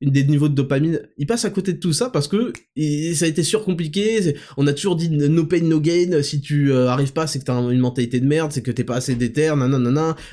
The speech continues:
euh, seul. Non, il faut justement, et c'est ça ma mentalité. Et c'est pour ça que dans, aussi dans, dans, dans ma, dans la, la, comment, ma communication,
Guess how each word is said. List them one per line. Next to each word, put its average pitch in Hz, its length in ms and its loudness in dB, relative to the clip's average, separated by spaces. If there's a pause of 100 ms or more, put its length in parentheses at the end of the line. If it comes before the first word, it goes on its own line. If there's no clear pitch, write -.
euh, 120 100 0
seul. 147 380 0 (260)
Non, 190 180 0
il 117 80 -2
faut 123 180 0
justement, 143 460 0
et 123 60 -6
c'est 127 100 -2
ça 180 140 -2
ma 156 100 0
mentalité. 139 500 -2 (440)
Et 127 80 2
c'est 131 100 0
pour 139 100 0
ça 196 140 2
que 156 100 0
dans, 143 300 0
aussi 139 300 0
dans, 123 240 0
dans, 117 180 -2
dans 113 180 -2
ma, 104 320 -4 (760)
dans 117 240 0
la, 104 340 0
la, 95 220 -4
comment, 107 320 -4
ma 110 160 -2
communication, 165 680 0